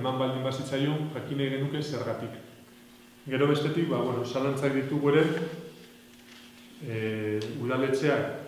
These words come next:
salaketan parte hartu zuelako, baina alde batetik ez dakigu, eh, gar-, ez daukagu argi ze-, zein puntutaraino,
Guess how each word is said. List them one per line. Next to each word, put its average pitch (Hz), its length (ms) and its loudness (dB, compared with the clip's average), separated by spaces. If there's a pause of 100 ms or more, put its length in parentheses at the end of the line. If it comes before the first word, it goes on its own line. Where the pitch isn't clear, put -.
(580)
salaketan 123 840 -2
parte 135 300 -2
hartu 127 640 -2 (140)
zuelako, 147 420 2 (1120)
baina 123 300 -2
alde 143 100 4
batetik 151 640 2
ez 120 80 -4
dakigu, 131 460 0 (760)
eh, 117 300 -2
gar-, 127 240 0 (100)
ez 120 80 -2
daukagu 131 380 0
argi 127 240 0 (840)
ze-, 135 360 -2 (100)
zein 135 240 -4
puntutaraino, 139 680 0